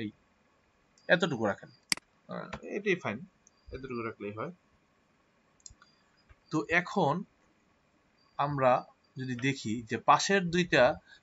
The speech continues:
মহিলার চাইতে আমার এই মহিলাটা আগের চাইতে একটু সুন্দর হয়ে গেছে, এটা আর একটু balance রাখতে হবে। হ্যাঁ, আমি কিন্তু রাফলি করছি, এটা আর একটু balance রাখলে আপনি আরো, হ্যাঁ, আরো, আরো ভালোভাবে, আচ্ছা, এটা দেখাবো না,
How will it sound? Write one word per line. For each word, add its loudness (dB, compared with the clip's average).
মহিলার 4
চাইতে -2
আমার 0
এই 2
মহিলাটা 2
আগের 2
চাইতে -2
একটু -8
সুন্দর 0
হয়ে -4
গেছে, -6
এটা 6
আর 8
একটু 2
balance 12
রাখতে 8
হবে। -2
হ্যাঁ, 8
আমি 2
কিন্তু 2
রাফলি 10
করছি, -6
এটা -2
আর 4
একটু -4
balance 2
রাখলে 0
আপনি -2
আরো, 2
হ্যাঁ, 6
আরো, 6
আরো 10
ভালোভাবে, 6
আচ্ছা, 10
এটা 4
দেখাবো 6
না, 2